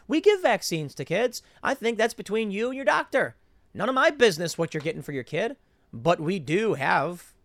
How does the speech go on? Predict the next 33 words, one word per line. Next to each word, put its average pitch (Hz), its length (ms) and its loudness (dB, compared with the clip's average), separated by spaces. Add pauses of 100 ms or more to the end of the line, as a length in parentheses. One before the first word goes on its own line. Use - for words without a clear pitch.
(220)
vaccines 156 560 -4
for 143 100 -8
babies. 202 600 -6 (320)
They 147 100 -4
go 156 220 0
in 202 60 0
and 190 60 -4
they 190 40 -2
get 190 140 -2
their 190 80 -2
inoculations. 170 680 -4
They 139 100 -6
come 160 180 -6
back 165 180 -4
to 165 60 -8
get 160 140 -8
their 180 100 -2
boosters. 135 440 -6
It's 160 80 -12
a 165 40 -8
normal 175 260 -4
thing. 180 260 -6
I 160 120 -2
got 156 160 -2
'em 160 60 -6
when 151 100 -6
I 160 120 -4
was 175 120 -6
a 131 40 -8
kid. 143 280 -8 (640)
The 156 60 -8
point 202 260 0
is, 131 240 -8